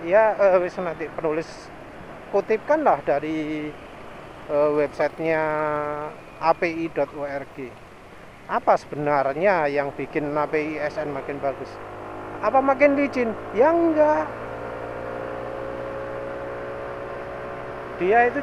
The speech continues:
cuma standar lumpurnya dipertinggi, standar untuk lingkungannya jadi aditif-aditif yang biasanya dipakai untuk bikin oli licin itu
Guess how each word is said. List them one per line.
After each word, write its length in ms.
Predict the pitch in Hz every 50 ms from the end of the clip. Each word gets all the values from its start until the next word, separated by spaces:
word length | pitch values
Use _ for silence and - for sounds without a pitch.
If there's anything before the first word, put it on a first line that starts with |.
| -
cuma 240 | 269 277 269 254 233
standar 400 | - 262 254 240 214 196 196 190
lumpurnya 480 | 208 208 220 208 220 214 220 226 226 220
dipertinggi, 720 | 214 196 214 202 196 202 208 208 196 196 202 202 202 202 - -
standar 320 | 202 196 190 190 196 190 175 - - - - - - - - 214
untuk 320 | 220 208 214 220 220 214 208 220
lingkungannya 640 | 226 226 226 240 233 233 233 226 233 240 240 226 214
jadi 240 | 214 208 208 208 202 - - - - - - - - - - - 226
aditif-aditif 880 | 214 - 220 214 214 254 233 226 233 233 233 - 214 - - 254 240 208 - - - - - - 202
yang 240 | 214 214 214 220 208 -
biasanya 480 | 202 180 180 185 190 - 202 208 220 226
dipakai 480 | 214 214 - - 202 196 190 214 208 208
untuk 560 | 214 220 226 226 220 226 214 214 226 214 - -
bikin 240 | 190 185 - 208 208
oli 240 | 208 214 220 214 226
licin 480 | 220 226 233 226 - 247 240 233 226 226
itu 160 | 240 240